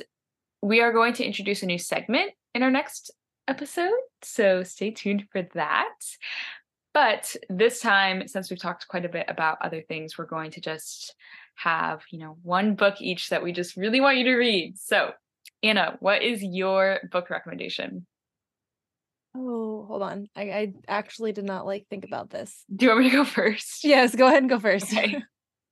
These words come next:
Speaker 1: So I am going to recommend The Waves by Virginia Woolf. This book is not for everyone. I think everyone should read this book,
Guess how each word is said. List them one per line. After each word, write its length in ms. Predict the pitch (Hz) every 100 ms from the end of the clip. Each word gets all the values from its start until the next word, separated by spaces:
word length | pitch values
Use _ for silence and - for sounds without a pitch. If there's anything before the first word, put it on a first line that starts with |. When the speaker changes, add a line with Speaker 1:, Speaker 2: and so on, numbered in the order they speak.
| _ _ _ - 262 - - - _ _ _ _ _
Speaker 1:
So 180 | - 233
I 300 | - 214 240 262 -
am 120 | 214
going 280 | 185 180 180
to 120 | 190
recommend 640 | 170 202 190 165 165 180 - -
The 100 | 185
Waves 760 | 175 160 165 180 277 277 - -
by 120 | 180
Virginia 460 | 175 170 165 160 185
Woolf. 320 | 165 - 254 _ _ _ - - -
This 160 | 214 208
book 140 | 247
is 140 | 269
not 220 | 202 175 -
for 140 | 170
everyone. 680 | 165 156 143 139 - 131 202 _ _ _
I 120 | 220 277
think 140 | 370
everyone 320 | 202 202 175
should 500 | 165 - - 381 254
read 180 | 185 175
this 220 | 220 233
book, 440 | - 135 107 -